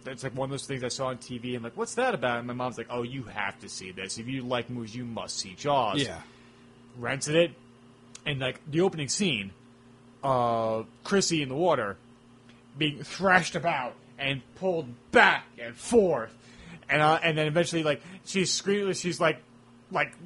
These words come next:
Speaker 1: screaming the Lord's Prayer. She's eventually dragged down underwater.
Speaker 2: Yeah.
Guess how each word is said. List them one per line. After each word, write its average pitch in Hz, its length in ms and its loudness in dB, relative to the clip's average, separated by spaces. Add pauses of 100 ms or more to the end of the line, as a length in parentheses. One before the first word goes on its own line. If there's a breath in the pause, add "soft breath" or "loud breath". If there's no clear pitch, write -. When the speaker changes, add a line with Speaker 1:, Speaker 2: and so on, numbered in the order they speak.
Speaker 1:
screaming 196 480 -2
the 170 80 2
Lord's 180 340 2
Prayer. 180 380 4
She's 139 180 -6
eventually 147 320 0
dragged 147 400 2
down 143 160 0
underwater. 127 720 0
Speaker 2:
Yeah. 110 240 -4